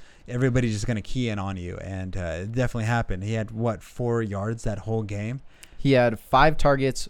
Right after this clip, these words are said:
Speaker 2: four receptions, nine yards. It was, it was rough.
Speaker 1: It, it was
Speaker 2: If
Speaker 1: rough
Speaker 2: you
Speaker 1: to
Speaker 2: had a
Speaker 1: watch.
Speaker 2: P P R, you at least got four point nine.
Speaker 1: Congratulations.
Speaker 2: Which, which is better than nothing, but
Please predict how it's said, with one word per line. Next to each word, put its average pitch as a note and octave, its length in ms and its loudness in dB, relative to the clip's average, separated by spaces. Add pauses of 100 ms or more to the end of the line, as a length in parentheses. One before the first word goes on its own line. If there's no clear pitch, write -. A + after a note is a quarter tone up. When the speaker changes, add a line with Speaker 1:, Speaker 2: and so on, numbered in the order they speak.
Speaker 2:
four B2+ 360 0
receptions, A2+ 680 0 (100)
nine A#2 480 0
yards. F#2+ 560 -2
It E3 140 6
was, E3 260 2 (120)
it D#3+ 140 4
was D#3 240 2
rough. A#2 560 -2
Speaker 1:
It, A#2+ 240 -8
it C#3 80 -4
was D#3+ 120 8
Speaker 2:
If C3+ 60 6
Speaker 1:
rough D#3 100 6
Speaker 2:
you A3 60 8
Speaker 1:
to B3 40 10
Speaker 2:
had B3+ 100 8
a - 40 8
Speaker 1:
watch. - 80 4
Speaker 2:
P G#3 120 4
P F#3+ 140 0
R, E3+ 340 4 (100)
you C#3 220 2
at D3 100 4
least D#3 240 4
got C3+ 200 2
four B2 160 -2
point A2+ 200 -2
nine. F#2 200 -6 (680)
Speaker 1:
Congratulations. C3+ 500 6
Speaker 2:
Which, D3+ 320 6
which C#3 260 6
is B2+ 320 -2 (960)
better E3+ 260 10
than C#3 180 2
nothing, A#2+ 360 -2
but C3+ 200 6